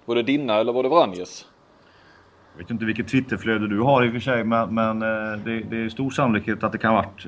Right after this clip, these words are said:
Speaker 2: mina, ja. Jag har ju mest hållit mig inomhus. Eh, jag trivs ju ganska bra med det. Eh, men idag var det ju varmt faktiskt, nästan för första. Det har ju varit lite småkyligt här i öknen, men idag var det behagligt.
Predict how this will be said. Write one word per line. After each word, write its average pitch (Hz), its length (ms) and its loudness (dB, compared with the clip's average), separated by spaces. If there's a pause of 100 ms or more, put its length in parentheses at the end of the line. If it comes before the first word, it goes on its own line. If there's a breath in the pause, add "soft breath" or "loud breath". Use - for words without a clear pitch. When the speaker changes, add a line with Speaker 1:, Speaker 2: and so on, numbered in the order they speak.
Speaker 2:
mina, 95 260 2
ja. 76 180 -2 (140)
Jag 98 160 0
har 110 140 -2
ju 113 80 0
mest 110 260 2
hållit 98 240 -4
mig 101 140 0
inomhus. 107 680 2
Eh, 117 320 -2
jag 110 140 -2
trivs - 220 0
ju 123 40 0
ganska 120 260 0
bra 107 180 2
med 113 120 0
det. 101 320 -4
Eh, 104 680 2
men 110 420 2
idag 117 400 2
var 131 140 -2
det 139 60 -2
ju 143 60 -2
varmt 139 480 0
faktiskt, - 400 -6
nästan 127 280 -4
för 113 60 -6 (160)
första. - 240 -4 (840 loud breath)
Det - 80 -4
har 165 40 6
ju 165 60 6
varit 180 140 4
lite 147 120 -4
småkyligt 165 640 0
här 196 120 2
i 175 60 4
öknen, 107 480 -2
men 120 120 -4
idag 139 220 -4
var 165 120 0
det 170 80 -4
behagligt. 160 600 0